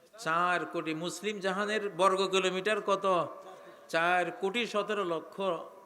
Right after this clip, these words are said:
plus। আল্লাহু আকবার। তা তোরা আমা করে ছোট মনে করিস না।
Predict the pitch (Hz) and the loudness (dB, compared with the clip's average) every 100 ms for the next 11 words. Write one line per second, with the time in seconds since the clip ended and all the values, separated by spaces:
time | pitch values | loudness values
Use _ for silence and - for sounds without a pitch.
0 | - 127 113 - - 131 127 135 170 143 | -6 -4 -4 -8 -12 -12 -10 -4 -2 -2
1 | 113 104 92 98 - - - - - - | -6 -12 -16 -20 -20 -20 -20 -20 -20 -20
2 | - - - 139 - _ _ _ _ 123 | -20 -20 -20 -20 -20 _ _ _ _ -18
3 | - 160 190 202 175 190 202 208 - 185 | -12 -8 -6 -4 -4 -4 -4 -4 -4 -2
4 | 196 190 170 147 135 - 110 104 - | -2 -2 -2 -4 -6 -8 -16 -18 -20